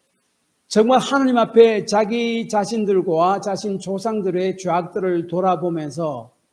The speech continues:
음, 이제 금식하고 막 이렇게 회개를 합니다. 회개를 하면서 하나님을 바라보고 기뻐하고 하나님께 영광 돌리고 찬송합니다. 어떻게 이 둘이 조화될 수가 있습니까?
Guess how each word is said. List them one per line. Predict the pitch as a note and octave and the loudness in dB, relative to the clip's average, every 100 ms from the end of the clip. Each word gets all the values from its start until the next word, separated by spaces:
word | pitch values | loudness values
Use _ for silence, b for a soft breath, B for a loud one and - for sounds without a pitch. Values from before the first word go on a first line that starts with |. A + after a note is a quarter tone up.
| _ _ _ _ _ _ _ - | _ _ _ _ _ _ _ -8
음, | F#3+ G#3+ | -6 -4
이제 | C#4 F#3 G3 F#3+ | -2 0 2 0
금식하고 | - F3 G#3 - A#3+ G3+ G#3 G3+ F#3+ | 2 0 0 -2 -2 0 0 0 -2
막 | F3+ F#3+ A3+ | -4 -8 -10
이렇게 | F#3 - - | -10 -12 -6
회개를 | G#3 A3+ B3 B3 | -2 0 0 0
합니다. | F3+ C#3+ A2+ - _ _ _ _ _ | -4 -8 -14 -20 _ _ _ _ _
회개를 | A3 A#3 D4 C#4+ | -4 -2 -2 -4
하면서 | B3 G#3 D#3+ F3 A#3 - _ _ | -6 -6 -6 -8 -8 -14 _ _
하나님을 | - A#3 A3+ G3+ F3+ E3+ | -12 -8 -4 0 0 -2
바라보고 | E3 D#3+ D3 D3 D3+ | -4 -6 -6 -8 -8
기뻐하고 | - F3+ - D3 C#3+ D3+ | -10 -12 -8 -8 -8 -8
하나님께 | D#3+ E3 D#3 D3 - D3+ D3 | -6 -4 -6 -8 -10 -8 -6
영광 | C#3+ D3+ D#3 | -6 -6 -4
돌리고 | E3 D#3+ D#3 | -6 -6 -8
찬송합니다. | D#3 - G3 F#3 G#3+ E3 C#3 A#2+ _ _ _ _ | -6 -2 0 -2 -4 -6 -8 -14 _ _ _ _
어떻게 | E3+ E3+ G3 C#4+ | -8 -6 -6 -4
이 | A#3 | -4
둘이 | - E3+ F#3+ F3 F3 | -4 -4 -2 -4 -6
조화될 | D#3 C#3+ D#3+ E3+ G3 | -6 -2 0 2 0
수가 | G3 D3 | -2 -8
있습니까? | A#2+ - - | -10 -14 -20